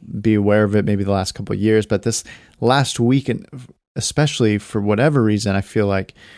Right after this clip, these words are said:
um, man, I've just been comparing myself quite a bit to other people and to other things, and it is robbing my joy, and I'm finding myself kind of walking around life with this,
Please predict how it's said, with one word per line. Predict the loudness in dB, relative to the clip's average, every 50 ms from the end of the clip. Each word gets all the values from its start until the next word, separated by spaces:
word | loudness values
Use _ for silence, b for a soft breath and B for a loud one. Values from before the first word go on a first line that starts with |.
| B B B B B
um, | -6 -4 -2 -2 -4 -4 -6 -8 _ -8
man, | -4 -2 0 2 2
I've | 0 0
just | -2 -4 -4 -4
been | -4 -4
comparing | -4 -6 -12 -8 -4 -2 0 0 2
myself | 0 0 -2 -2 -4 -4 -4 -4
quite | -4 -2 -2 -2
a | -2 -2
bit | 0 0 2 2 0 -2 _ _ _ B B B B B B B B B -8
to | -8 -6 -2
other | -2 2 2 4 2 2
people | 0 -6 -4 -4 -2 -2 0 0 0 2
and | 0 0 -2
to | -4 -2
other | -2 0 0 -2
things, | -2 -4 -2 -2 0 0 0 -2 -2
and | -2 -2 0
it | 0 2
is | 2 0 0 -2
robbing | -4 -2 0 0 0 0 0 0 0
my | 0 0 -2
joy, | -2 -2 0 0 2 2 0
and | 0 -2
I'm | -4 -6
finding | -6 -2 -2 0 0 2 2 0
myself | 0 0 -2 -4 -6 -8 -8
kind | -6 -6 -4 -4
of | -4 -6 -10 B B B B B B B B B B B B B B B
walking | -4 -2 0 0 -2 -2 -2 0 0
around | 2 2 2 2 2 2 0 0
life | 0 2 2 2 2 0 0 -4
with | -4 -2
this, | -2 -4 -4 -4 -8